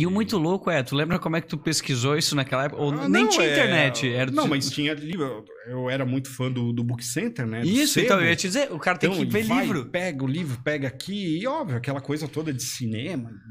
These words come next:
Speaker 2: ninja disso, ninjutsu daquilo, eu, putz, ah, que legal, piazão, né? Quatorze, quinze anos.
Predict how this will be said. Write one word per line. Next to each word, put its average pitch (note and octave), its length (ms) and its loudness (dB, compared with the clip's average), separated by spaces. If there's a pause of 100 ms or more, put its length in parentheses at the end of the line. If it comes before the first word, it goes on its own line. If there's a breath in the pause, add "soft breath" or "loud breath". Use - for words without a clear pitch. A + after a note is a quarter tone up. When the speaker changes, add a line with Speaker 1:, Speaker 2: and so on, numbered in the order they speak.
Speaker 2:
ninja C3 360 -6
disso, B2+ 400 -10
ninjutsu A#2+ 480 -4
daquilo, B2 380 -6
eu, B2 140 -8
putz, G#3 400 -12
ah, F3+ 180 -14
que - 140 -12
legal, E3 500 -4 (340 loud breath)
piazão, E3+ 480 -4
né? C#3+ 140 -2
Quatorze, C#3 340 -8
quinze C3+ 320 -4
anos. F#3 280 -8